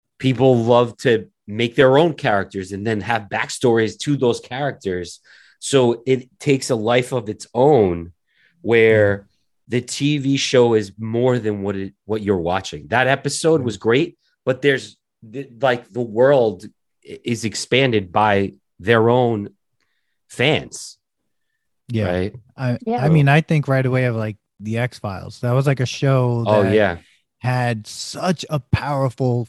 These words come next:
Speaker 2: following, but even though it had a large following, it was still niche because you still had n-, who, it, it was a very, like, it was a sci-fi show. It had, you know, elements of,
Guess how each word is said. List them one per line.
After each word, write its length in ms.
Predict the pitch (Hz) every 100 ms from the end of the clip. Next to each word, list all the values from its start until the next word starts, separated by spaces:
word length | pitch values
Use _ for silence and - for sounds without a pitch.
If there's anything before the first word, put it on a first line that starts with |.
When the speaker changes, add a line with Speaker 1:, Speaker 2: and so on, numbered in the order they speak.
| -
Speaker 2:
following, 580 | 127 135 156 180 190 190 _ _ _ _ _
but 360 | 156 170 120 113 _ _ _ _
even 320 | 175 196 233 233
though 200 | 220 180
it 40 |
had 120 | 160
a 60 | 156
large 400 | 131 123 139 160
following, 580 | 175 180 196 196 190 156 -
it 200 | 156 143
was 160 | 143
still 280 | - - 208
niche 440 | 143 151 131 104 131
because 400 | 139 165 143 151
you 60 |
still 320 | 131 - 151
had 360 | 131 135 135 120 - _ _ _ 147
n-, 120 | 160
who, 420 | 165 175 185 170
it, 220 | 170 180 185
it 40 |
was 140 | 165
a 80 | 170
very, 400 | 151 160 165 160
like, 260 | 147 127 -
it 80 | 123
was 140 | 107
a 40 |
sci-fi 680 | 104 - 135 135 - 131 127
show. 580 | - 135 123 120 120 117
It 100 | 107
had, 480 | 113 113 110 107 - _ _ _
you 100 | 123
know, 240 | 120 107 110
elements 600 | 131 131 127 120 120 123
of, 440 | 117 117 110 104